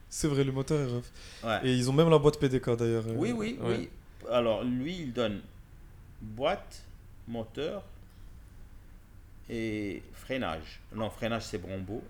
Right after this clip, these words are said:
Speaker 2: mais suspension.
Speaker 1: Ok, ok.
Speaker 2: Voilà, donc,
Speaker 1: Moi, ça
Speaker 2: euh,
Speaker 1: va. Donc,
Speaker 2: euh,
Speaker 1: euh, le trio de rêve, c'est McLaren F un, F quarante et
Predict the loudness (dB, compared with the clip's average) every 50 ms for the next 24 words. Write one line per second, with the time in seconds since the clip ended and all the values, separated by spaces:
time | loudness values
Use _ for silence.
0 | -14 -12 -8 -6 -6 -6 -6 -10 -12 -10 -4 -2 -2 -2 -2 -4 -6 -8 -10 -12
1 | -14 -14 -10 -8 -6 -6 -6 -6 -6 -6 -6 -4 -4 -4 -4 -6 -6 -8 -8 -6
2 | -4 -2 -2 -2 -2 -4 -4 -6 -6 -8 -10 -14 -16 -16 -16 -14 -14 -14 -12 -12
3 | -14 -14 -14 -12 -4 0 4 4 6 8 8 8 8 8 6 4 0 -4 -10 -10
4 | -10 -10 -10 -10 -12 -12 -12 -6 -4 -4 -2 -2 -2 0 4 4 6 6 6 6
5 | 6 6 6 6 4 4 0 0 2 2 2 2 2 0 0 0 0 2 2 2
6 | 2 0 0 -2 -2 -2 -2 -2 0 2 2 2 2 0 0 0 0 0 0 0
7 | -2 -2 -4